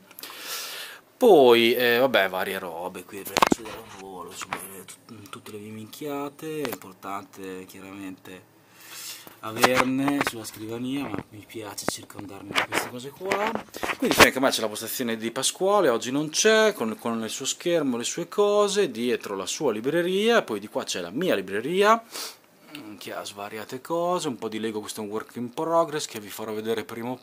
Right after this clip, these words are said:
poi, e poi la mia collezione di Bimo di, di Adventure Time, ce li ho quasi tutti tranne i due super rari, maledetti, fatti per,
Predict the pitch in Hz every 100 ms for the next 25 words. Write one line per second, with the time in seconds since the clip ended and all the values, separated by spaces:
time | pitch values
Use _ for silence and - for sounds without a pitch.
0 | _ 185 185 180 180 190 180 - - -
1 | - - - 117 139 135 117 127 120 123
2 | 117 - 147 127 117 120 135 135 123 120
3 | 113 113 110 101 - - - - - -
4 | _ - - _ - 135 117 110 127 -
5 | 123 - 165 156 170 175 185 185 185 170
6 | 127 - 113 - - 131 120 110 113 98
7 | 104 98 98 98 95 104 101 92 92 90
8 | - 107 - 90 82 92 92 92 95 92
9 | 90 90 85 98 87 _ 98 90 - 95
10 | - - 92 87 82 87 87 87